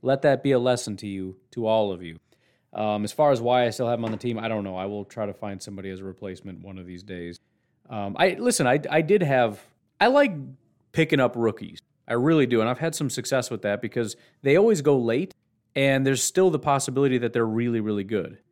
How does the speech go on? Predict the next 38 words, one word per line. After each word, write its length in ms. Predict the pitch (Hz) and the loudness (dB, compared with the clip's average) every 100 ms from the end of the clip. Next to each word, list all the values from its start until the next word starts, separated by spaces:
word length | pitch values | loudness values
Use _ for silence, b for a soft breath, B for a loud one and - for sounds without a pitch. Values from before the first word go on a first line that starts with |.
| _ _ - | _ _ -8
It's 120 | 135 | 0
always 300 | 208 254 196 127 | 4 4 4 2
unlikely 540 | 156 135 139 135 117 | 2 4 2 2 0
that, 200 | 110 110 | 0 -2
like, 180 | 107 101 | -2 -6
some 220 | 127 110 | -4 -2
mediocre 480 | 117 117 117 110 107 | -2 0 0 0 -2
seventh-round 680 | - 123 110 98 113 104 101 | -4 -2 -2 -2 -2 -2 -2
guy 300 | 104 104 101 | 0 0 0
is 340 | 98 101 98 | -4 -6 -8
gonna 180 | 107 101 | -8 -8
be 180 | 101 101 | -6 -8
just 240 | 101 - | -8 -12
a 40 | 92 | -10
stud. 420 | - 107 92 - _ _ _ - | -8 -8 -8 -12 _ _ _ -2
But 140 | 120 | -2
you're 80 | 120 | 2
talking 340 | 175 160 117 - | 2 2 -2 -4
eighth, 260 | 127 127 | -4 -4
ninth 340 | 113 117 117 110 | -6 -4 -4 -4
round 500 | 107 107 117 120 - _ _ _ _ _ - | -4 -2 -2 -4 -8 _ _ _ _ _ -4
rookies 540 | 117 127 147 147 123 | -2 0 0 0 0
that 280 | 110 104 - - | 0 -2 -4 -6
were, 140 | 110 | -2
like, 260 | 104 101 - _ _ - | -2 -4 -10 _ _ -12
possibly 460 | 113 117 127 123 | -8 -6 -4 -4
first 380 | 113 120 117 - | -4 -2 -2 -2
round 240 | 117 110 | -2 -2
pick 220 | 113 117 110 | -6 -8 -2
wide 240 | 113 110 | -2 -2
receivers 460 | 101 113 120 127 107 | -6 -6 -4 -4 -4
or 80 | |
quarterbacks. 640 | 92 107 113 135 151 151 120 | -8 -6 -4 -2 -4 -4 -6
Like, 220 | 98 - | -8 -8
uh, 260 | 92 95 95 | -8 -6 -8
yeah, 440 | 98 98 110 117 | -8 -6 -4 -2
dude, 200 | 113 113 | -2 -2
I'll 260 | 110 110 | -2 -4